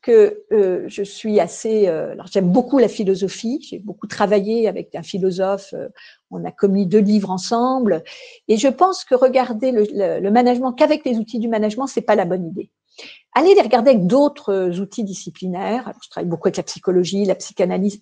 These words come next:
et la philosophie, c'est intéressant. Et allez la rega-, les regarder aussi de façon interculturelle.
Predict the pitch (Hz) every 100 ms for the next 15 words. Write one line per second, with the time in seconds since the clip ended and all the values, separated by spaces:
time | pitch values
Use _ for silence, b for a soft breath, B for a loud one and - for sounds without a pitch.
0 | - 302 262 - 202 185 202 - 226 294
1 | _ 214 208 220 190 - - _ 269 320
2 | 392 320 220 233 240 226 247 262 262 -
3 | 359 b b b - 214 247 254 - -
4 | 254 262 247 214 - 170 185